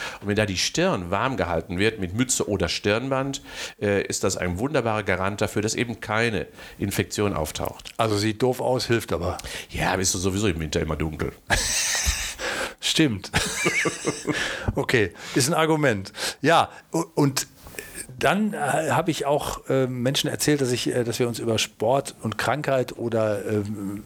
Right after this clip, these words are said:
Speaker 2: Sportler sind seltener krank und dieses Thema unterhalten, Immunsystem. Und die haben gesagt, "Ja, äh, du musst ihnen unbedingt was fragen. Du musst fragen, was ist mit Sauna?" Hä? Ich war
Speaker 1: Ah.
Speaker 2: nämlich, und das,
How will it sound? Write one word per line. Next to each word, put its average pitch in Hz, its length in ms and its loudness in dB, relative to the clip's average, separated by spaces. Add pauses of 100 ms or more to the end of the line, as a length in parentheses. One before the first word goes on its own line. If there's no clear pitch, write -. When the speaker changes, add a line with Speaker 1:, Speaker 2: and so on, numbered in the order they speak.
Speaker 2:
Sportler 120 400 0
sind 107 180 -2
seltener 117 320 2
krank 139 420 2
und 123 160 0
dieses 123 200 2
Thema 151 240 4
unterhalten, 120 480 0
Immunsystem. 143 640 2 (520)
Und 123 60 0
die 123 60 4
haben 139 80 4
gesagt, 131 180 4
"Ja, 131 120 4
äh, 127 200 -2 (280)
du 143 100 4
musst 185 180 4
ihnen 180 100 2
unbedingt 180 300 2
was 143 120 0
fragen. 120 380 0
Du 113 60 0
musst 131 180 2
fragen, 123 320 0 (280)
was - 180 6
ist 165 140 0
mit 131 100 -2
Sauna?" 98 460 0 (340)
Hä? 143 140 4 (480)
Ich 202 200 4
war 160 120 6
Speaker 1:
Ah. - 20 6
Speaker 2:
nämlich, 143 400 2
und 127 100 0
das, 135 80 2